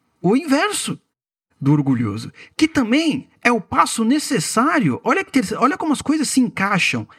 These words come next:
É o passo necessário para você conhecer-te a ti mesmo, como fala a, o oráculo de Delfos para Sócrates. Hum? As pessoas, elas se acham que se conhecem, né?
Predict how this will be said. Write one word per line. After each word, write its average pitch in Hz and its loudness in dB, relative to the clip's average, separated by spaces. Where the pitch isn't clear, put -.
É 214 2
o 196 2
passo 175 0
necessário 143 0
para 139 2
você 220 -2
conhecer-te 247 0
a 170 0
ti 196 -2
mesmo, 175 0
como 143 2
fala 208 0
a, 147 2
o 151 2
oráculo 170 2
de 208 -2
Delfos 160 -2
para 117 0
Sócrates. - -2
Hum? 165 0
As 139 -2
pessoas, 240 0
elas 262 -2
se 269 0
acham 285 0
que 127 -8
se - -14
conhecem, 110 -4
né? 156 -4